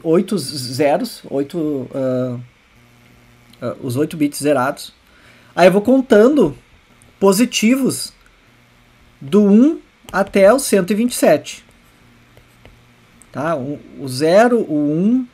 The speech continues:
e assim por diante até o cento e vinte e sete, tá? Ao todo, isso aqui são, é a metade deles, é cento e vinte e oito, que é meta-, metade de duzentos e cinquenta e seis, certo? Então, digamos que eu tenho aqui agora um número de oito bits aqui embaixo, tá?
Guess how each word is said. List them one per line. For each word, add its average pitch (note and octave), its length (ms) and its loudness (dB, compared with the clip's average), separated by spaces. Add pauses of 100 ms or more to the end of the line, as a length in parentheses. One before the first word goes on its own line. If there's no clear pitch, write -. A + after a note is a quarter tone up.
(120)
e D#3 140 -6
assim D3+ 180 -6
por F3+ 140 -6
diante F#3+ 360 -2
até F3+ 160 -4
o F3+ 40 -2
cento F3+ 200 -8
e G3 40 -8
vinte G3 120 -8
e - 40 -10
sete, - 360 -12 (140)
tá? F#3 300 -6 (920)
Ao G#3 180 4
todo, G#3+ 320 6
isso A#3 140 -4
aqui A#3+ 160 0
são, A3+ 500 4
é F3+ 100 0
a F#3+ 60 2
metade G#3 460 0
deles, G3 280 4
é D3 60 0
cento D3 300 -4
e F3+ 40 -2
vinte G3 240 -4
e B3+ 40 2
oito, F3 340 0
que - 80 -8
é - 20 -4
meta-, D3 280 -6
metade D3+ 420 -2
de E3+ 100 -8
duzentos E3 280 -6
e - 40 -16
cinquenta G3 200 -4
e A3 40 -4
seis, C#3 300 -6
certo? - 420 -8 (280)
Então, C#3 140 -8
digamos D#3 280 -4
que F#3 80 -6
eu F#3 40 -4
tenho F3+ 200 -4
aqui F3 260 -4
agora E3+ 340 2
um - 20 0
número F3 260 -2
de D#3 120 -2
oito F3+ 200 0
bits C#3+ 240 -6
aqui A#2+ 140 -10
embaixo, A#2 380 -10
tá? F3+ 240 -10